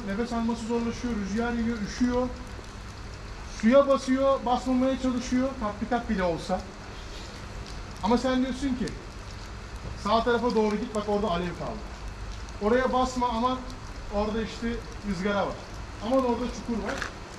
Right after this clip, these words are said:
Yangında da bu şekilde doğru yönlendirmeler çok büyük avantaj sağlar, hasarsız çıkmamızı sağlar. Bizim amacımız şu. Önümü tarayarak gitmem lazım. Yanlış müdahale gösteriyorum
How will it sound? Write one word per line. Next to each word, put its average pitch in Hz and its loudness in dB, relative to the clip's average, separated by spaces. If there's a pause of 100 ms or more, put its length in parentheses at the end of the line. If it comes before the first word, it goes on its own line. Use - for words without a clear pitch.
(400)
Yangında 247 4
da 233 0
bu 240 0
şekilde 220 -4
doğru 220 2
yönlendirmeler 208 0 (920)
çok 214 2
büyük 269 -2
avantaj 220 0 (100)
sağlar, 196 -2 (200)
hasarsız 233 0
çıkmamızı 190 -2
sağlar. 156 -4
Bizim 247 0
amacımız 262 4 (120)
şu. 214 0 (1040)
Önümü 330 2
tarayarak 302 6
gitmem 254 0
lazım. 226 0 (360)
Yanlış 294 0
müdahale 302 4
gösteriyorum 226 -2